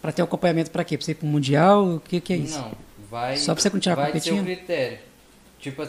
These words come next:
Speaker 1: Uhum.
Speaker 2: aí você tem que apresentar nota de tudo que você gastou
Speaker 1: Uhum.
Speaker 2: e tal, mas você tem um valor que você recebe por mês,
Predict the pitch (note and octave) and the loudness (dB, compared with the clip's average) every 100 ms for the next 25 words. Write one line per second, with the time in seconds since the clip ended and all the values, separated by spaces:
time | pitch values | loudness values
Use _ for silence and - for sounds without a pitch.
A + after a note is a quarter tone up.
0 | - D#3+ C#3 C3 B2 A#2+ A#2+ C#3+ F3 - | -8 -6 -6 -6 -4 -4 -4 -8 -8 -10
1 | C3 A#2+ A2+ A2+ A2+ A2 A#2+ A2+ A2 A2+ | -10 -10 -12 -12 -12 -12 -12 -12 -12 -12
2 | A2 A2 A2 A2+ A#2 C#3+ - D#3+ E3+ B2 | -10 -8 -10 -12 -16 -18 -12 -10 -10 -12
3 | A2 - - A2+ A#2+ A#2+ - C#3+ D3 D3+ | -20 -20 -16 -14 -12 -12 -8 -6 -4 -6
4 | A2 G#2+ G2+ - _ - - - - - | -8 -12 -18 -20 _ -20 -20 -20 -20 -20
5 | - A#2 B2+ B2+ C3+ C3 C3+ C#3+ D#3 E3+ | -16 -12 -10 -8 -4 -4 -4 -4 -4 -6
6 | E3+ - - _ _ - D3+ D3 D3 C#3 | -10 -20 -20 _ _ -10 -8 -8 -10 -10
7 | E3 E3 D3 A#2 A2+ - | -10 -10 -8 -8 -12 -18